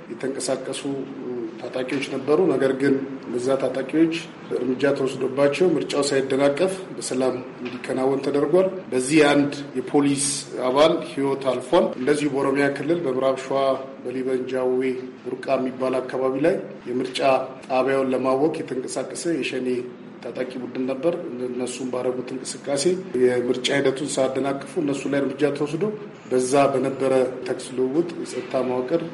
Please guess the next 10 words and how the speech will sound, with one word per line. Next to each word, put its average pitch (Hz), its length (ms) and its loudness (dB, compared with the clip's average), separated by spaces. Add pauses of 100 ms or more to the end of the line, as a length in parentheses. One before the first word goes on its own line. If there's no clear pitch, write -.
(180)
ሕይወት 131 300 2
አልፏል። 131 460 4
ነገር 127 300 0
ግን 131 180 0 (100)
ምርጫው 127 440 -2
ሳይደናቀፍ 131 720 0 (200)
በሰላም 127 460 0 (340)
እንዲቀጥል 120 600 -4 (300)
ማድረግ 131 380 4 (180)
ተችሏል። 160 480 6